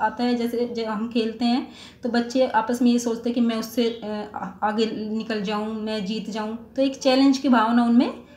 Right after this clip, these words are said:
विकसित होती है। And relaxation, वो अपने आप को थोड़ा आरामदायक महसूस करते हैं खेलने के बाद।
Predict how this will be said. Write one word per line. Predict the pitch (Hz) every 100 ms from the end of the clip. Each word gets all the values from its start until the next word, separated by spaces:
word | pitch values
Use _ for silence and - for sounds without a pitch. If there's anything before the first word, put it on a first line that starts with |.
| - 208
विकसित | 240 - 262 254
होती | 202 196 190
है। | 175 160 - - - - - - _ _ 226
And | 330 - - 226
relaxation, | 240 240 240 226 214 202 175 - - - _ - 214
वो | 269
अपने | - 320 233
आप | 226 240
को | 359 - - - - - - -
थोड़ा | 220 254
आरामदायक | 294 226 220 214 214 240 349
महसूस | 233 185 294 427 -
करते | 226 185 -
हैं | 196 196
खेलने | 220 190 185
के | 185
बाद। | 170 165